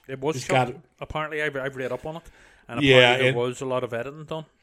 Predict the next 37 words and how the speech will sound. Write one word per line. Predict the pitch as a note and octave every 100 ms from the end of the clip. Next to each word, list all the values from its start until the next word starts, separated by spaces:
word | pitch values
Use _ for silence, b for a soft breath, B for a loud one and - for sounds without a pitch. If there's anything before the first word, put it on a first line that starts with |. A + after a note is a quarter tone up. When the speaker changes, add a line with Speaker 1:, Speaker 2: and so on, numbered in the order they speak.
| _
Speaker 2:
There's | D3+ D#3+ D#3+ C3
gotta | - C#3+ D3 D3
be | B2+ A#2+ A#2+ C3 B2+
a |
scene | A#2 - C3+ B2+
here | A#2 B2 A#2 A2+ G#2 _ _ _
where | C#3 A#2+
he | C3 C#3
has | C3 C3
to | A#2
deal | A#2 B2
with | A2+
all | A#2+ A#2
those | A2
people | - B2+ A2+
he | A2+
just | G#2+ -
killed. | - A2+ G2 - _ -
Speaker 1:
Mm-hmm. | A2+ A2+ - _ _ _ _ -
Speaker 2:
We | C3+
don't | D3 C3
get | - B2+ C3+
that, | B2+ C3
really. | C3 A#2+ A#2+ A2 _ _ _
We | C#3+ C3+
get | C#3 B2+
a |
quick | A#2 - D3+ - -
segue, | - C3
Speaker 1:
He | B2
doesn't | D3 A#2
deal | B2
Speaker 2:
quick | A2+
Speaker 1:
with | B2+
it, | B2+
Speaker 2:
cut. | C3
Speaker 1:
yeah. | B2